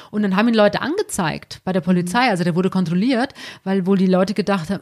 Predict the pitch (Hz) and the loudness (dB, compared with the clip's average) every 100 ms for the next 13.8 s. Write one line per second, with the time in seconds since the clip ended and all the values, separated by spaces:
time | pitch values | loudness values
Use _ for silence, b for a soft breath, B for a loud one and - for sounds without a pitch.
0 | 240 233 190 180 160 - - 175 180 180 | 2 2 4 2 -2 -10 -4 -2 0 -2
1 | - 180 226 254 185 175 160 185 185 185 | -2 -2 2 2 2 0 0 -2 -2 0
2 | 180 165 175 160 262 233 156 143 139 - | 2 0 -2 -2 0 2 0 -2 -6 -6
3 | 160 170 190 185 - 170 165 151 202 180 | -4 0 0 0 -4 -2 -2 0 2 2
4 | 160 - 156 190 180 160 - 156 143 196 | 0 0 0 2 2 0 -4 -6 -4 -4
5 | - 208 - 208 180 180 175 190 160 147 | -4 -6 -4 -2 0 -2 -2 -2 -2 -4
6 | B B 302 226 254 254 247 226 240 247 | B B -2 0 0 2 2 2 0 0
7 | 233 214 214 185 185 180 180 247 190 185 | -2 -2 0 2 0 -4 -2 0 2 2
8 | 196 220 - 220 202 196 226 208 214 208 | 0 0 -4 -2 -2 -2 -2 -2 0 0
9 | 233 208 190 220 220 240 220 247 - 247 | 0 0 -2 -4 -2 0 2 0 -2 0
10 | 202 208 208 202 185 196 190 190 190 196 | 2 0 -2 -4 -2 2 2 4 4 2
11 | 180 196 175 196 214 220 202 - 202 175 | 2 2 2 0 -2 -2 -4 -4 -2 -2
12 | 180 202 190 175 185 165 - 170 175 175 | -4 -2 0 0 0 -4 0 2 2 0
13 | 170 170 175 170 175 180 180 156 | -2 -2 -2 -2 -2 0 0 -2